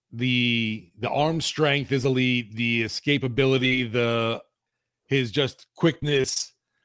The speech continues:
uh, elite, really athleticism. And yeah, someone's definitely, I think, gonna fall obviously in love with that package. The problem is though,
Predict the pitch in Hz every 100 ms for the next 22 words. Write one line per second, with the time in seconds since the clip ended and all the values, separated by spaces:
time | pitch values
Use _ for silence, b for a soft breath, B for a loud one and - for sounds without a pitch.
0 | _ 123 120 120 - 135 131 135 147 160
1 | 160 147 147 90 113 151 143 127 131 107
2 | 135 139 131 135 135 117 131 127 117 120
3 | 120 127 107 147 139 131 104 131 123 127
4 | 117 110 - 123 117 113 104 123 117 117
5 | 107 - _ _ _ _ _ _ 127 131
6 | 131 113 131 117 120 123 113 113 107 113
7 | 113 107 95 110 131 131 127 127 117 117
8 | 120 117 104